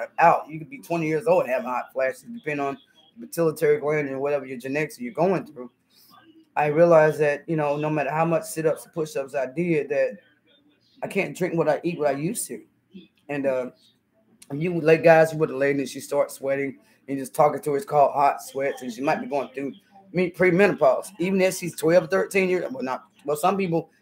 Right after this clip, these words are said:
have been documented go through it thirteen years old and say the last and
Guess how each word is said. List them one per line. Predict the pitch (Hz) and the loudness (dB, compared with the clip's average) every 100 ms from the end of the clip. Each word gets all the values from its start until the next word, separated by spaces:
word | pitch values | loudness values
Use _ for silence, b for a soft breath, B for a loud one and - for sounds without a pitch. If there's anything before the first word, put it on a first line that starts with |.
| - | 4
have | 196 202 | 4 4
been | 160 | 2
documented | 156 151 156 151 | 2 2 0 0
go | 165 | 2
through | 170 170 | 2 -2
it | 170 | -2
thirteen | 175 170 180 | -4 -2 -2
years | 175 160 | 0 4
old | 175 151 | 4 4
and | 147 | -2
say | 160 | -4
the | 147 | -2
last | 143 170 175 139 | 4 6 6 2
and | 139 | -6